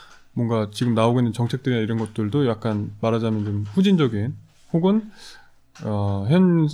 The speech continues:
현 시황을 반영하지 않은 어떤 이런 형태의 그 정책들을 막 만들어내고 있다. 이게 문제라고 볼 수 있잖아요.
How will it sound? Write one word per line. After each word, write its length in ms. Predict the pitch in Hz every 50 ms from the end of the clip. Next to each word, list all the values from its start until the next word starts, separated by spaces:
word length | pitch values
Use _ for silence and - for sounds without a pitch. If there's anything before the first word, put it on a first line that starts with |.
| - 151
현 320 | 143 151 160 170 160 156 147
시황을 800 | 147 - - 190 180 180 180 180 180 165 175 160 156 151 143 123
반영하지 440 | 120 117 117 131 127 127 123 110 107
않은 260 | 95 98 101 101 95 98
어떤 160 | 104 - 113 110
이런 200 | 117 127 131 131
형태의 640 | 139 135 127 - 127 113 110 120 151 180 196 190 - - - - - - - - - - - - - _ _ _
그 140 | - 110 101
정책들을 480 | 101 127 131 131 156 143 - 143 123 120
막 140 | 110 104 101
만들어내고 580 | 104 107 113 131 127 120 110 104 101 104 101
있다. 320 | 101 101 104 101 101 98 98
이게 120 | 107 110
문제라고 420 | 110 110 131 147 160 165 156 135 123
볼 80 | 110
수 100 | 101 -
있잖아요. 480 | 95 - 101 98 98 113 131 117 104